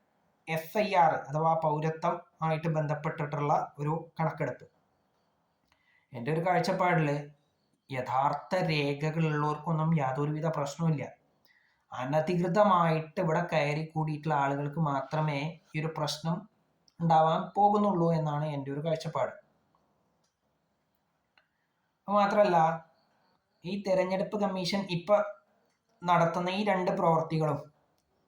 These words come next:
ആധാറുമായി ബന്ധിപ്പിച്ചാൽ തീരാവുന്നതേ ഉള്ളൂ എന്നുള്ളത് പറയാൻ ഞാൻ ഈ അവസരം ഉപയോഗിക്കുകയാണെന്ന് മാത്രമല്ല, നിങ്ങളെ കൊണ്ട് അതിന്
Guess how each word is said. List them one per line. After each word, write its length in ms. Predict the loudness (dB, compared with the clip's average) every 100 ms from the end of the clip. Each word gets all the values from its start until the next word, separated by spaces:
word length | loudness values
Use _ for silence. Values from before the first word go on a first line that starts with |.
| _ _ 0
ആധാറുമായി 640 | 2 6 6 6 2 0
ബന്ധിപ്പിച്ചാൽ 540 | 0 0 0 0 0 0 0
തീരാവുന്നതേ 600 | 0 2 2 2 0 0 0
ഉള്ളൂ 240 | 0 0 -4 -4
എന്നുള്ളത് 360 | -4 -4 -4 -6 -2
പറയാൻ 360 | 0 0 -2 -4 -10 _ _ _ _ _ _ _ _ _ _ _ _
ഞാൻ 140 | 0 2
ഈ 40 | 2
അവസരം 280 | -2 -2 -2
ഉപയോഗിക്കുകയാണെന്ന് 680 | -2 -2 -6 -4 -4 -2 0 0
മാത്രമല്ല, 460 | 0 0 -2 0 -4 -6 _ _ _ _ _ _ _ _ -2
നിങ്ങളെ 240 | 4 4
കൊണ്ട് 160 | 6 6
അതിന് 220 | 4 4